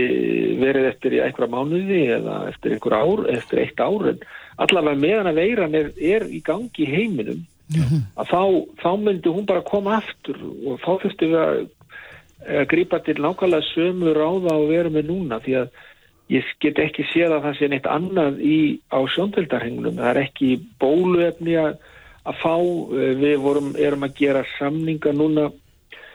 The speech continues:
Speaker 1: eh, með öðrum þjóðum, eh, um, eh, forkaupsrétt á bóluefni, kannski tuttugu prósent af þörfin okkar og það sem menn segja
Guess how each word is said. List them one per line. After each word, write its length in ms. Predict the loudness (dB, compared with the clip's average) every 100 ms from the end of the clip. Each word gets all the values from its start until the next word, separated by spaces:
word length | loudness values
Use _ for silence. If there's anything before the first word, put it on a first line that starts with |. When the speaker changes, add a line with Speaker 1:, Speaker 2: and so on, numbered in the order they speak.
| _ -20 -8
Speaker 1:
eh, 160 | -2 0
með 200 | 2 2
öðrum 380 | 4 4 2 0
þjóðum, 540 | 0 2 2 0 -2 -4 -12 -4
eh, 720 | 0 2 2 2 2 0 0
um, 120 | 2 2
eh, 440 | 2 2 0 -2 -2
forkaupsrétt 960 | 0 0 0 0 0 0 0 0 0
á 80 | -2
bóluefni, 640 | 0 0 2 0 0 -4
kannski 300 | -4 -2 -4
tuttugu 520 | -4 -4 -4 0 0 0
prósent 540 | 0 -2 0 -2 0
af 180 | 0 0
þörfin 380 | 0 0 0 0
okkar 360 | 0 0 -2 -4 _ -20 -20 _ _ _ -4
og 360 | 0 2 0
það 160 | -2 -2
sem 120 | 2
menn 200 | 2 2 0
segja 300 | 2 4 4